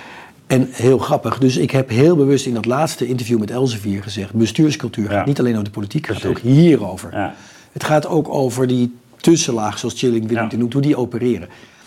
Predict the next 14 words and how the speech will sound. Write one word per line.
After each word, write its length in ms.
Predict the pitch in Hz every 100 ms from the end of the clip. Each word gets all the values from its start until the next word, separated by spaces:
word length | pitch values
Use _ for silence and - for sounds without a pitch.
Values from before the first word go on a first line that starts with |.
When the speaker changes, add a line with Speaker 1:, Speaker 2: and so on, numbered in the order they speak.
| -
Speaker 1:
Heel 200 | - 120
grappig. 500 | 104 117 143 254 - - _
Op 180 | 160 151
LinkedIn 600 | 147 135 117 160 110 80 - - - _
werd 200 | - 127
dat 120 | 113
interview 400 | - 151 131 120
van 100 | 110
Speaker 2:
Hmm. 80 | 113
Speaker 1:
mij 100 | 98
gedeeld. 580 | - 107 113 180 - - - - - - _ _
En 140 | 180
toen 140 | 165 180
nam 260 | 214 185